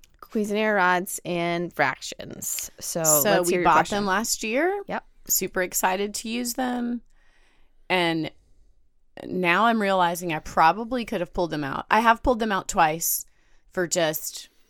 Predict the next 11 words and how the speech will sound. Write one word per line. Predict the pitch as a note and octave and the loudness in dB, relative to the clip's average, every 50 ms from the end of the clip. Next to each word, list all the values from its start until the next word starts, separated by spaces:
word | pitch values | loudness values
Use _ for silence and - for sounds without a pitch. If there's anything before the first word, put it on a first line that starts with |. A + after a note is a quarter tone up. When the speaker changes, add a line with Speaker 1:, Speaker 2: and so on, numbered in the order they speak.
| _ _ _ _ - - _ | _ _ _ _ -20 -18 _
Speaker 2:
"Here's | - G3+ G#3 F#3 F#3 - | -8 -4 -4 -2 -2 -2
some | - - F3 E3+ E3 E3 - - - - - - - | -2 -2 -2 -2 -4 -6 -8 -12 -20 -20 -20 -16 -6
cool | - C4 A3+ | -4 -2 -2
math | G#3 F#3 D#3+ D#3+ - | 0 0 -2 -2 -4
stuff. | - - F3+ E3 D#3+ - | -4 -2 -2 -2 -4 -4
We're | - D#3+ | -6 -8
gonna | E3 D#3+ E3+ | -6 -6 -6
have | F3+ E3+ D3+ D#3 | -6 -6 -6 -6
a | D#3+ | -4
math | D3+ D3+ D3 D3 C#3+ - | -2 -2 -2 -2 -4 -6
day. | - D#3 C#3 C3+ - C#3 | -4 -2 -2 -2 -4 -6